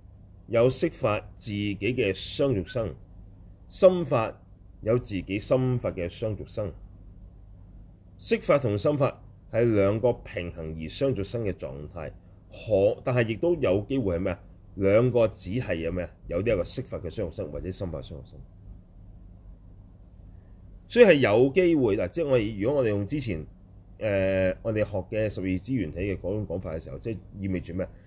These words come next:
意味住可以係嗰個，啊，B B仔喺媽媽嘅母胎裏邊生起，然之後，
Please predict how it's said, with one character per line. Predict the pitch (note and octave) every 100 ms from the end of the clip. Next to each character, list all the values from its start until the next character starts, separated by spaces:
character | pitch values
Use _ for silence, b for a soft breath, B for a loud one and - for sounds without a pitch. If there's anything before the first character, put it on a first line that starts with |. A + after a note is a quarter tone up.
| b
意 | C#3
味 | C3+
住 | B2 G#2+
可 | F2 F2 C#3
以 | A#2
係 | F#2 E2
嗰 | E2+ B2
個， | B2 F#2 E2+ E2+ - - - - F2+
啊 | F2 F2 E2+ E2+ - - - - -
，B | - G#2
B | E3
仔 | C3 D#2+ G#2 - - - -
喺 | F3
媽 | D#3 E2+ D2
媽 | G#2+ C3+
嘅 | B2+ G#2
母 | F#2+ D2+ D#2+ G2
胎 | - A2 G#2
裏 | E2
邊 | D#2 D2 C2+
生 | - A2
起， | F2 C#2 C2+ - - - - G#2 A#2 A2+
然 | G#2+ G#2+
之 | - D#3 B2
後， | G#2 C2